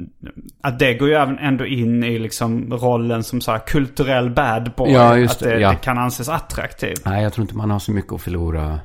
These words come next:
Speaker 1: Men
Speaker 2: på det sättet av att vara en, en råing, liksom.
Speaker 1: Men samtidigt så kanske,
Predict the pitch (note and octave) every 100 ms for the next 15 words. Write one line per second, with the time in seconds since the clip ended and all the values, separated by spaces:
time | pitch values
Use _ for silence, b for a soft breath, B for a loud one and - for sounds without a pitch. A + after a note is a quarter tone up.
0 | - - C#3+ D3 D3+ D3 F2 F#2 F2+ D#2+
1 | - - D#2 E2+ E2+ E2+ E2+ E2 - -
2 | - - - - - - F2 E2+ F2+ F#2
3 | D#2+ F#2 F#2+ F2+ F2 - - - C#3+ -
4 | C#3 C#3 - A2+ A2+ C3 B2 C3 B2 B2+
5 | A2+ A2+